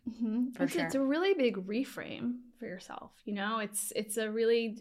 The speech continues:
Speaker 1: it's a shift in perspective. It's kind of, um, tweaking your lens on how you see yourself, because if we look around us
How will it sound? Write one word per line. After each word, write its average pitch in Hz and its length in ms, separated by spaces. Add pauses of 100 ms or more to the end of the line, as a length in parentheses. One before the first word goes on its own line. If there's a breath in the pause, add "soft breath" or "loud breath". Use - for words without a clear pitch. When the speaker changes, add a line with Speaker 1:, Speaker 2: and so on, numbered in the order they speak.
Speaker 1:
it's - 120
a 208 40
shift 269 360
in 208 140
perspective. - 760
It's - 200
kind 214 240
of, 202 220 (640 loud breath)
um, 185 440 (140)
tweaking 285 360
your 214 120
lens 190 540
on 208 100
how 208 120
you 196 160
see - 280
yourself, - 580 (260)
because 214 360
if 214 140
we 254 140
look 311 160
around 240 560
us - 500